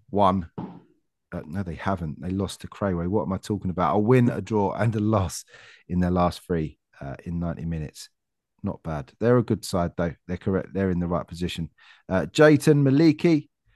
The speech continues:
has five in four for them. Jonathan Boateng has one in two.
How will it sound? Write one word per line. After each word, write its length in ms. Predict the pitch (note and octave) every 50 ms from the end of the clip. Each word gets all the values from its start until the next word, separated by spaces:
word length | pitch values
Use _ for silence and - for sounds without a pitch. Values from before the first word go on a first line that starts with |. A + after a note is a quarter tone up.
| _ _ _
has 240 | - G#2 G#2+ F#2 -
five 360 | - - B2 A#2 A2+ A2 - -
in 160 | G2+ G#2 G2
four 280 | - - D#3 D3+ D3
for 120 | B2+ - D3
them. 220 | D3 C#3+ C#3+ C3
Jonathan 380 | A#2+ D3+ D3+ D3 C3 - B2 G#2+
Boateng 460 | - B2 B2 B2 A#2 - A#2+ A#2 A2
has 140 | G#2+ F#2+ G2
one 200 | G2+ A2+ A2+ A2
in 140 | G#2 G2 F#2+
two. 320 | - - A#2+ A#2 A2